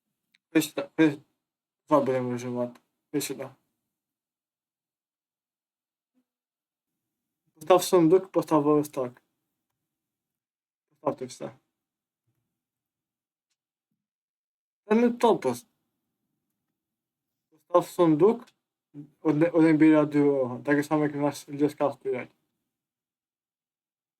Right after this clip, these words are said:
О,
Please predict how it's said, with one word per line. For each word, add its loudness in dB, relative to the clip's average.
О, 2